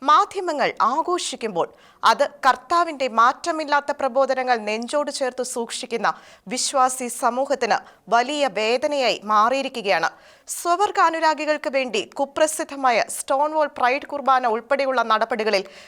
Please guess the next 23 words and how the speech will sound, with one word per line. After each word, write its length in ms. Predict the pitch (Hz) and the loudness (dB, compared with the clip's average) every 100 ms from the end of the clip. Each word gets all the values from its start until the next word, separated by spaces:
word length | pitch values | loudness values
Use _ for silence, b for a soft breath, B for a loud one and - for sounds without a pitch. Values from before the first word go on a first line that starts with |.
| B | B
വിവാദങ്ങൾക്ക് 720 | 302 311 370 370 330 294 262 - | -2 4 4 4 -2 0 0 2
പലതവണ 540 | 254 320 330 294 302 | 2 2 0 0 -2
വേദിയായിട്ടുള്ള 720 | 254 220 240 294 285 277 247 220 | 0 -2 0 0 0 -2 -2 -2
സെയിന്റ് 360 | - 247 254 | -2 -4 -2
പോൾ 120 | 302 277 226 | -2 0 0
ദേവാലയത്തിൽ 560 | 214 220 220 208 202 - B B | 2 2 2 -2 -4 -6 B B
ശുശ്രൂഷകൾക്ക് 840 | - 320 - 370 359 349 311 294 220 | -8 -6 -4 -6 -4 -2 -2 0 -2
നേതൃത്വം 560 | 233 240 262 311 311 285 | 0 -4 -2 -4 -4 -2
നൽകിയ 280 | 254 226 226 | -2 0 0
ഫാദർ 260 | 247 233 220 185 | 2 0 -4 -4
ജെയിംസ് 400 | 240 277 - 247 | -6 -6 -10 -2
മാർട്ടിനെതിരെയും 720 | 220 247 269 262 202 175 - b b - | 2 2 0 -6 -2 -4 -4 b b -2
എതിർപ്പുകൾ 560 | 269 311 339 302 226 240 - - | -2 -2 -4 0 0 0 -4 -4
ശക്തമാണ്. 560 | 208 - 254 196 156 - b b b | -4 -4 0 2 0 -6 b b b
വിശ്വാസ 480 | 202 - 311 285 294 | -6 -2 2 2 2
കാര്യങ്ങൾക്കായുള്ള 800 | 311 285 277 294 294 294 269 269 254 | 0 2 0 -2 -2 0 0 2 2
വത്തിക്കാൻ 380 | 214 220 294 294 285 | 2 -2 -2 -2 -2
ഡിക്കാസ്ട്രിയുടെ 640 | 277 277 269 - 262 233 220 | -2 -2 -2 -6 -4 -4 -2
മുൻ 120 | 269 269 | -4 -2
പ്രിഫെക്ട് 420 | 254 233 156 - B B B | -4 -2 -6 -6 B B B
കർദിനാൾ 380 | 330 320 359 285 190 | -2 0 -2 -2 -2
ജെറാർഡ് 420 | 262 277 311 285 | 0 2 0 -2
മുള്ളർ 260 | 254 214 | 0 2